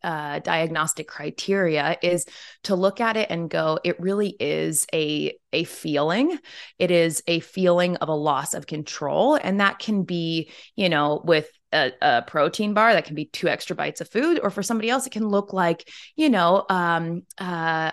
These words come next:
multiple other meals beyond the point of fullness. And so instead of looking at it in terms of quantity, I think we look at it in terms of how does the eating experience feel?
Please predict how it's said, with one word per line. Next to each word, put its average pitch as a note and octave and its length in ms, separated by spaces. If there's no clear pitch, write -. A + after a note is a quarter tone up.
multiple F#3+ 560
other F3 200
meals F#3+ 560
beyond F3 520
the F3+ 80
point E3 260
of D#3+ 80
fullness. C4+ 500
And F#3 140
so F3+ 220
instead G#3 240
of A3+ 80
looking F#3+ 380
at E3+ 100
it - 160
in D#3+ 100
terms D#3+ 300
of D3+ 140
quantity, D#3 480
I D3+ 80
think E3+ 180
we F3 80
look D#3 240
at D#3 140
it D#3+ 100
in D#3+ 100
terms D#3+ 280
of D#3 80
how E3 260
does G3+ 160
the - 180
eating D#3+ 380
experience D3+ 840
feel? E3+ 720